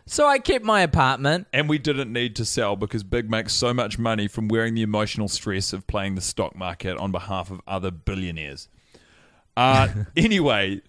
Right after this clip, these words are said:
Speaker 2: she goes there to work on this article she's writing for Vogue. Uh, I'm presuming it's, like, a little teaser article about her upcoming book, I Do, Do I? Which is supposedly slammed by The New Yorker, but we also <laughs> freeze-framed the review in The New Yorker.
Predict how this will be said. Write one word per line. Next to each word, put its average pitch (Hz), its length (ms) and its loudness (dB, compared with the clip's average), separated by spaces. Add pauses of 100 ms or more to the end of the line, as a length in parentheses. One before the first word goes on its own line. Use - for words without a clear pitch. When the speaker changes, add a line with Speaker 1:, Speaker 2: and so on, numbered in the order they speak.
(140)
Speaker 2:
she - 160 -4
goes 175 240 4
there 185 80 -2
to 185 80 4
work 143 260 4
on 147 80 0
this 123 120 -2
article 123 420 0
she's 110 240 -2
writing 107 260 2
for 98 140 -6
Vogue. 104 540 0 (460)
Uh, 107 340 2 (240)
I'm 123 120 -2
presuming 143 460 0
it's, 123 200 -6
like, 123 160 -2
a 123 40 -4
little 123 220 -2
teaser 127 420 -2
article 123 420 -2
about 110 300 -2
her 110 160 -4
upcoming 113 540 -2
book, 107 320 0 (360)
I 110 180 0
Do, 107 440 2 (240)
Do 123 280 2
I? 90 360 -2 (420)
Which 180 220 0
is 220 120 0
supposedly 294 680 0
slammed 151 640 0
by 143 160 2
The 131 80 -4
New 127 180 -2
Yorker, 123 400 0
but 117 180 -2
we 170 140 4
also 214 300 2
<laughs> - 20 2
freeze-framed 135 760 0
the 117 140 -2
review 117 360 2
in 123 80 -4
The 120 80 -2
New 113 100 0
Yorker. 110 480 0